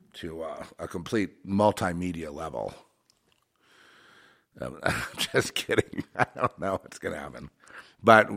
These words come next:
then expansion is underway, yeah, at some point. I don't know what that'll look like. It may be, um, you know, we're, we tried out a podcast for Crazed House. That's our company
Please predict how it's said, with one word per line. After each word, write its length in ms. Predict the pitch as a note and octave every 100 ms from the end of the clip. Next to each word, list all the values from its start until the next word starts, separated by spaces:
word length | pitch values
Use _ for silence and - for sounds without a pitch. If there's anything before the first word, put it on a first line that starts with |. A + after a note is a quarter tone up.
| -
then 420 | G2+ - G2+ G2
expansion 680 | G2+ G2 - B2 A#2 G#2+
is 100 | F#2
underway, 460 | F2 E2+ D2+ C#2+ B1 - -
yeah, 200 | C2 A#1+ _ _ _ _ -
at 200 | D#2+ D#2+
some 200 | G#2 E2+
point. 160 | D#2+ E2+
I 60 |
don't 120 | G2+ G2+
know 60 |
what 140 | G2 E2
that'll 240 | E2+ E2
look 160 | E2+ -
like. 260 | D2 D2 _ - - - - -
It 160 | D3+
may 280 | C3 D3 E3+
be, 500 | C3 B2+ A#2+ A2 G2+
um, 500 | - G#2 G2+ F#2 F#2 -
you 120 | G2+ A2
know, 220 | G2+ G2 F2+
we're, 280 | F#2 G2 F#2+
we 260 | D#2+ F#2+ F#2 - -
tried 280 | - A#2 A#2
out 180 | G#2+ G#2
a 220 | F#2+ F2 - _ _ - - _ -
podcast 520 | A#2 G#2 A2+ G#2+ F#2+
for 140 | G2
Crazed 400 | - C3 D3+ B2
House. 400 | G2+ D#2 D2+ - - _ _ _ _ _ _ _
That's 240 | - F#2 F2
our 140 | F2+
company 560 | G2+ A#2+ F2 D2+ E2